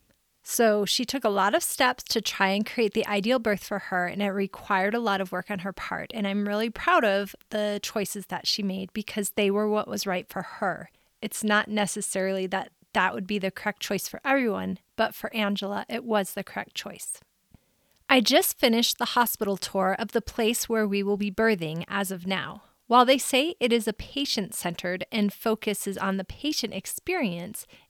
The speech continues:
it is a very standard rule. They treat you like you are a sick patient type of hospital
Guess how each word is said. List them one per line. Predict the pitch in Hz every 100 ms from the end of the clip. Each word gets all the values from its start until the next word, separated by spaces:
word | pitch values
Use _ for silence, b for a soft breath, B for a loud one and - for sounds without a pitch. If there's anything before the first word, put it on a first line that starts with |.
| -
it | 220
is | 226 226 -
a |
very | 226 202 202 202
standard | - - 233 208 180 170 180 b b b b b -
rule. | 220 214 180 170 202 208
They | 208 196 196
treat | - - 262
you | 208 220
like | 196 185
you | 208
are | 196
a | 185
sick | - - -
patient | - 180 175 - 180
type | - 190 -
of | -
hospital | 190 165 - 190 190